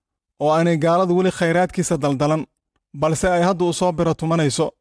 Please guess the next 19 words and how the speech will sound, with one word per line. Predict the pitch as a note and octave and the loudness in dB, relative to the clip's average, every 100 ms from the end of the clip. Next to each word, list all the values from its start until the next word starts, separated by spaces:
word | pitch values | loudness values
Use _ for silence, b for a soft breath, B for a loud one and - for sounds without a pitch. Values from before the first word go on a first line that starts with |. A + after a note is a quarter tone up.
| _ _ _ _ _ _ _ _ | _ _ _ _ _ _ _ _
Waa | D3 D#3 E3+ | -2 0 2
dhul | G3 E3+ | 0 0
haddii | E3 F#3 | 0 0
la | F#3+ | 0
maalgashado, | F#3 F3 D#3 D3+ - C3 B2 _ _ _ _ | 2 0 0 -2 -2 -4 -6 _ _ _ _
dabooli | C3+ D3+ F#3 G3 | -2 0 2 0
kara | F3 E3 | 0 -2
baahida | D3 E3 F3 F#3 | 0 0 2 2
muslimiinta | E3+ C#3+ E3+ F#3 E3+ | 0 -2 -2 0 -2
ku | - | -4
nool | F#3 E3+ | -2 0
Geeska | D3+ F3+ - E3+ | 0 -2 0 -2
Afrika | E3 E3 D3+ | -2 -4 0
oo | B2+ | 2
dhan. | C#3 C#3+ - _ _ _ _ _ | 2 -2 -6 _ _ _ _ _
Waxaana | E3+ E3+ F#3 F3 | -4 0 2 2
garaad | D#3+ E3+ D#3+ D#3 | 0 0 0 0
xumi | E3+ G3 | 0 2
ah | C#3+ | 0